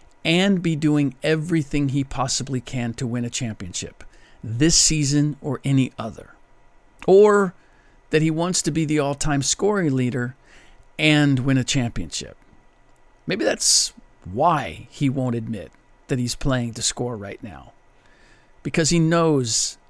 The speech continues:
that dichotomy doesn't work. But it,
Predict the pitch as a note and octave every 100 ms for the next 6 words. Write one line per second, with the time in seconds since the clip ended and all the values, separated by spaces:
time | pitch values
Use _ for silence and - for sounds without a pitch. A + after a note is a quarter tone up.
0 | _ G#2+ C#3 C3+ - C3+ B2 - A#2+ A#2+
1 | A#2 A#2 - A#2+ A2+ - - G2+ - _
2 | - _ _ _ _ _ _ _ _ _
3 | _ _ - D3+ C#3